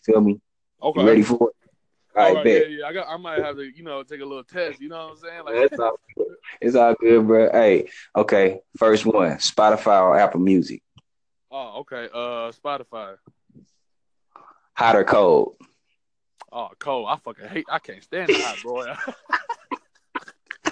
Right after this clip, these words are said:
Speaker 1: Okay.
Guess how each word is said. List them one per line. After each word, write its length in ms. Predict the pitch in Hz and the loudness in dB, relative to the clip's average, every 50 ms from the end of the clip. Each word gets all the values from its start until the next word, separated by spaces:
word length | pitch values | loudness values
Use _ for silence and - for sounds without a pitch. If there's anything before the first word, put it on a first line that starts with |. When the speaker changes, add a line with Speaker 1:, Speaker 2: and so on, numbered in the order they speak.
| - _ _ _ _ _ - - - _ _ _ - - - _ _ _ _ _ _ _ _ _ _ _ _ _ _ _ _ _ - - - - - - - _ _ _ - | -10 _ _ _ _ _ -6 -6 -6 _ _ _ -14 -14 -14 _ _ _ _ _ _ _ _ _ _ _ _ _ _ _ _ _ -16 -14 -14 -14 -14 -16 -20 _ _ _ 0
Speaker 1:
Okay. 560 | 104 117 - - - 101 98 98 107 123 | 2 2 2 4 4 4 6 4 4 2